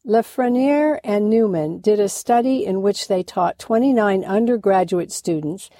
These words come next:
how to use worry journals, and then they analyzed the results to determine how many of their worries actually came true over the course of three weeks. The participants weren't formally diagnosed with an anxiety disorder,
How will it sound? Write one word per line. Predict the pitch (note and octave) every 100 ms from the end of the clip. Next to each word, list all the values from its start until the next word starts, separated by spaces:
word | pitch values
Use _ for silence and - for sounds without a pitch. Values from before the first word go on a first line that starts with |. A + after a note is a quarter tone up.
| _
how | - A#3
to | C4+
use | B3 A#3+ G#3+
worry | A3 A#3 C4 A3
journals, | E3 F3+ D#3+ D3+ C3+ - - _ _ _
and | G#3+ A3 A3
then | C4
they | C#4 C4
analyzed | - A#3+ D4 D#4+ B3+ A3+ -
the | G#3
results | G3+ F#3 A#3 F#3+ D#3+
to | - F#3+
determine | G#3 F#3+ B3+ A3+ G#3+
how | G3+ B3
many | C4+ A#3+ A3+
of | F3+
their | F#3 F3+
worries | G3+ F#3+ E3+ E3
actually | F3 G3 G#3 G#3+ F#3+
came | F3+ G3+ F3+ F3
true | - C#4 G#3 D3 - _ -
over | G3+ G#3
the | G#3
course | - G#3 F#3+ -
of | F#3+
three | - G3 F#3+
weeks. | F3+ E3+ - - - - _ _ _ _ _ _ _ _ _ _ _
The | - A#3
participants | B3+ A#3 - E4+ G#4 - D#4+ B3
weren't | A#3 B3+ D#4+ C4+
formally | - B3+ B3 A3+ G#3+ G3+
diagnosed | G#3+ G3+ G3 F#3+ G3 F#3 -
with | F#3+ F3+
an | F3+
anxiety | F3+ F3 E3+ F#3+ F3+ F3 E3+
disorder, | E3+ F3 B3+ A#3+ G3+ D3+ -